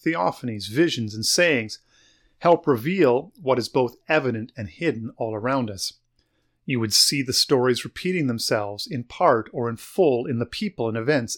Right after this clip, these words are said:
everywhere all the time in a mutually reinforcing superstructure. You would realize yourself fully by living into a story or a social role. You tell stories about the good king, the good warrior, the good mother, the good farmer, and so forth,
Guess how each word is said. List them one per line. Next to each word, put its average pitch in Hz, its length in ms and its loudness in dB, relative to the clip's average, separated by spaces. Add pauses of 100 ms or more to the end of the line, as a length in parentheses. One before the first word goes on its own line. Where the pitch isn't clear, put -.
everywhere 131 480 -2
all 151 220 2
the 123 80 -4
time 131 460 -2 (420)
in 147 140 0
a 123 40 2
mutually 131 560 0
reinforcing 120 760 -4
superstructure. 127 840 -4 (720)
You 123 140 -2
would 120 100 2
realize 135 600 4
yourself 127 400 2
fully 165 480 0 (500)
by 123 120 2
living 139 500 4
into 123 240 -2
a 113 60 2
story 135 460 2
or 143 160 -2
a 117 60 0
social 117 560 0
role. 123 400 0 (720)
You 131 140 -2
tell 208 320 2
stories 117 560 2
about 120 260 0
the 120 80 -6
good 110 340 -2
king, 143 440 -2
the 107 80 -6
good 110 260 -6
warrior, 139 560 4
the 110 120 -6
good 117 220 -2
mother, 131 440 2
the 110 100 -2
good 110 220 -4
farmer, 147 420 2
and 110 120 -6
so 180 220 0
forth, 107 340 -4